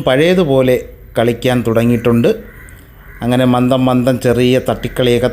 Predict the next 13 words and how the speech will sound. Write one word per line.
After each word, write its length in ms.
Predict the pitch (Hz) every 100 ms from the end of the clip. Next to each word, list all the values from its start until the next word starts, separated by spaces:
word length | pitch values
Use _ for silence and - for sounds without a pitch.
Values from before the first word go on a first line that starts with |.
| 113
തുടങ്ങി 320 | 110 120 139 - - - - - 120
വീണ്ടും 280 | 127 127 127 123
പഴയതുപോലെ 720 | 123 135 139 120 123 127 170 - - - - - -
പിള്ളേർ 220 | 117 123 120
കളിക്കുന്നുണ്ട്. 580 | 117 117 139 131 120 127 - -
നമ്മുടെ 220 | 120 120 120 120
വില്ലൻ 320 | 135 156 170 139
വീണ്ടും 300 | 143 143 151 127
നോക്കിക്കൊണ്ടിരിക്കുകയാണ്. 1040 | 131 131 135 139 120 117 113 127 117 127 - - _ _ _ _
പഴയതുപോലെ 520 | 147 160 196 196 175 170 151
നിങ്ങൾ 180 | 160 185
കളിച്ച് 240 | 156 151 156
തുടങ്ങിക്കോളൂ, 500 | 147 143 139 139 127